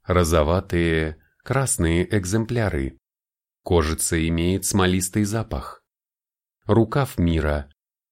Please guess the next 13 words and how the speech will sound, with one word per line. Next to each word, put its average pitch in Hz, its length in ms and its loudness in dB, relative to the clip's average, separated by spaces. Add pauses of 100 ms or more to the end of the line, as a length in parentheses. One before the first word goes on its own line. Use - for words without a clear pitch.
(140)
Очень 95 380 2
широкая 92 680 2
река 92 360 0
между 101 400 2
Ишмиратом 98 760 2
и 107 180 -2
пустыней. 82 800 -4 (640)
Садхам. 73 840 -4 (340)
Красный 101 540 2
ветер. 92 540 -4 (340)
Сильная 117 640 2
песчаная 87 760 0
буря. 69 520 -4